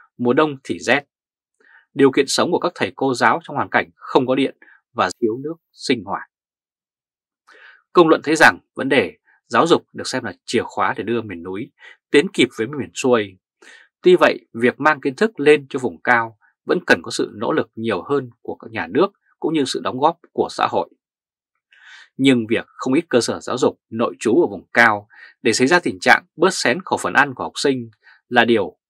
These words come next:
phổ biến. Điều này cần phải được chấm dứt ngay. Quan trọng hơn, cần có sự hỗ trợ nhiều hơn từ chính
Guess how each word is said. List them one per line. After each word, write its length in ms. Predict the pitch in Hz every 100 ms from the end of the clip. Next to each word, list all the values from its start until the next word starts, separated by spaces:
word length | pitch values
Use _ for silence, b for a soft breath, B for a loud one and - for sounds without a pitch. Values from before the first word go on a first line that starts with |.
| - -
phổ 180 | -
biến. 320 | - 95 107 165 _ _ _ _ _ _ b b b b
Điều 160 | 135 127
này 260 | 120 98 - _
cần 160 | - -
phải 160 | 107 92
được 180 | 87 _ _ _
chấm 260 | 113 104 143
dứt 220 | 151 113
ngay. 280 | 98 82 - _ _ _ _ _ _ _ _ _
Quan 200 | - 143
trọng 180 | - -
hơn, 340 | 123 113 104 _
cần 160 | - 120
có 80 | 160
sự 200 | - -
hỗ 140 | -
trợ 240 | - 156 107
nhiều 240 | 113 113
hơn 280 | 120 156 143 120
từ 80 | 90
chính 140 | 135